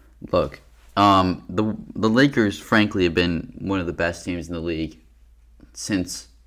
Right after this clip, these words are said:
you know, the trade deadline. Um, they were able to acquire Vanderbilt, you know, D'Angelo Russell, Mo Bamba, even though he's barely played. Um, they're super strong defensively.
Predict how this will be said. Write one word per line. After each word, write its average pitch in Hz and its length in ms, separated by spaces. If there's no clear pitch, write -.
you 95 120
know, 80 100
the 78 100
trade 82 280
deadline. 80 520
Um, 80 580
they 90 180
were 85 100
able 80 120
to 76 160
acquire 78 500
Vanderbilt, 80 680
you 90 140
know, 87 200
D'Angelo 85 340
Russell, 80 560
Mo 101 220
Bamba, 90 540
even 87 180
though 80 120
he's 80 200
barely 82 320
played. 80 400
Um, 82 520
they're 95 100
super 120 380
strong 104 320
defensively. 92 840